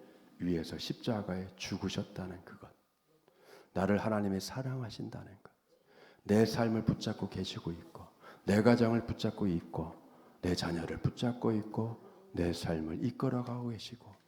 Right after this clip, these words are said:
하는 그 하나님의 통치하심과 현존하셔서 나와 함께하고 있고 내 인생길을 내가 걷는 그 옆에서 내 스텝에 맞추어서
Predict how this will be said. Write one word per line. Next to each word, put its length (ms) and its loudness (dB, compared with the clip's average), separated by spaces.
하는 400 -4
그 120 -4
하나님의 540 0
통치하심과 1400 0
현존하셔서 1300 -2
나와 440 0
함께하고 1120 -2
있고 500 -2
내 180 8
인생길을 1080 2
내가 280 0
걷는 580 0
그 220 6
옆에서 760 2
내 560 4
스텝에 580 0
맞추어서 720 -6